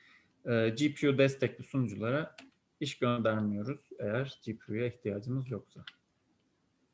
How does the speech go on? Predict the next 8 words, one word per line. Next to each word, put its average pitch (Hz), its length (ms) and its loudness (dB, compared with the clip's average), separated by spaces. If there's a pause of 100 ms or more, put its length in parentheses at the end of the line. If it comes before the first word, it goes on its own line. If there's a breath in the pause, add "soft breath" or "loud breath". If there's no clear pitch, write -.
(3000 soft breath)
Son 165 240 0
olarak 117 460 2
da, 190 300 0
e, - 20 4 (1120 soft breath)
Turba'nın 156 460 2
on-demand 139 600 2
arayüzü 107 460 0
bulunuyor. 113 460 -4